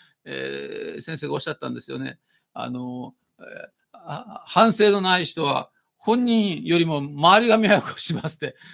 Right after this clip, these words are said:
なんかおっしゃったんですよね。つまり私たちはね、やっぱり断食の精神っていうのは忘れないようにしたいですね。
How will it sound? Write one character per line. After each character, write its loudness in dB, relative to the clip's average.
な -6
ん -8
か -6
お 0
っ 2
し -2
ゃ 0
っ -10
た -2
ん -6
で -10
す -16
よ -6
ね。 -4
つ -10
ま 4
り 6
私 -2
た -6
ち 0
は 2
ね、 -2
や 0
っ -4
ぱ 2
り 0
断 4
食 -4
の 2
精 0
神 0
っ -6
て -6
い 0
う -2
の -2
は 8
忘 -6
れ 2
な 0
い -2
よ -2
う -2
に -2
し -4
た -4
い -6
で -8
す -16
ね。 -6